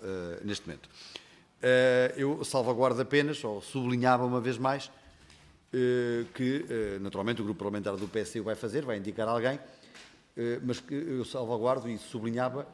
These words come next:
sublinhava a importância da reunião. Eu acho que a reunião é importante, eh, uma vez que temos acompanhado esta matéria com proximidade, como é a nossa obrigação. Portanto, eh, eu pedi ao grupo parlamentar do P S D.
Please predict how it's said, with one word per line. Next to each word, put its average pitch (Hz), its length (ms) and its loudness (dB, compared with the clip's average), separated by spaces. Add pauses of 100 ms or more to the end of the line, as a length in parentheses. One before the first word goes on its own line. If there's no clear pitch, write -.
(340)
sublinhava 127 680 -2 (160)
a 123 60 -4
importância 123 640 -2
da 117 120 0
reunião. 98 360 -4
Eu 92 100 -4
acho 101 140 -6
que - 40 -12
a - 40 -10
reunião 113 180 -2
é 110 60 0
importante, 117 440 -2 (600)
eh, 107 240 -2
uma 107 160 -2
vez 104 140 0
que - 60 -10
temos 110 160 -2
acompanhado 117 640 0 (320)
esta 104 220 -6
matéria 117 500 0 (240)
com 107 220 -8
proximidade, 120 580 0
como 104 140 -4
é - 20 0
a 92 40 -2
nossa 92 200 -4
obrigação. 90 440 -4 (1400)
Portanto, 156 500 4
eh, 143 260 4
eu 151 80 2
pedi 143 160 -4
ao 147 80 4
grupo 143 140 0
parlamentar 143 380 0
do 131 100 -6
P 147 120 -2
S 131 180 -4
D. 180 160 -2